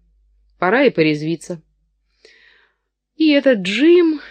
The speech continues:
или Джо, или Джон, как и всякий другой, сгодится на то, чтобы её слегка развлечь. Она как шарахнутая поскакала за тридевять земель по поручению Кэрол,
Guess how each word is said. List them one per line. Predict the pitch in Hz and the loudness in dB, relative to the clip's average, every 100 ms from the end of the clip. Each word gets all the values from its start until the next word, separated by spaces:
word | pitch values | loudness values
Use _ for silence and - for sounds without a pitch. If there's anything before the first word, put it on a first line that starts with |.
| - | -8
или | 247 202 | -4 -2
Джо, | 180 147 190 294 311 | -2 -4 -2 0 2
или | 220 180 | 2 0
Джон, | 156 160 277 320 269 208 | -4 -6 -2 -2 -2 -6
как | - 247 247 233 - | -6 -4 -4 -4 -8
и | 185 | -10
всякий | - 226 - 156 | -4 -4 -4 -4
другой, | 147 151 185 240 233 _ _ _ _ | -4 -2 2 2 0 _ _ _ _
сгодится | - 247 277 185 147 143 - | -16 -2 -2 0 -4 -6 -6
на | 147 | -6
то, | 147 127 | -6 -8
чтобы | - - 143 | -10 -10 -8
её | 139 135 | -6 -8
слегка | - 151 143 - 220 302 _ _ | -8 -8 -8 -6 -6 -6 _ _
развлечь. | 151 180 143 123 117 - - _ _ _ _ _ _ _ _ - _ - - | -8 -8 -8 -14 -16 -16 -20 _ _ _ _ _ _ _ _ -20 _ -20 -12
Она | - 226 226 | -2 0 0
как | 233 - | -2 -4
шарахнутая | 269 269 247 - 156 151 156 | 0 0 0 -4 -8 -4 -6
поскакала | - - 185 175 170 160 | -6 -6 -6 -2 -2 -2
за | 156 | -2
тридевять | 170 175 170 156 151 | -2 -2 -2 -4 -6
земель | 165 175 170 156 | -4 -2 -2 -2
по | 160 | -6
поручению | 170 170 - 175 175 185 | -4 -4 -2 -2 -2 -2
Кэрол, | 220 202 151 | -2 -2 -2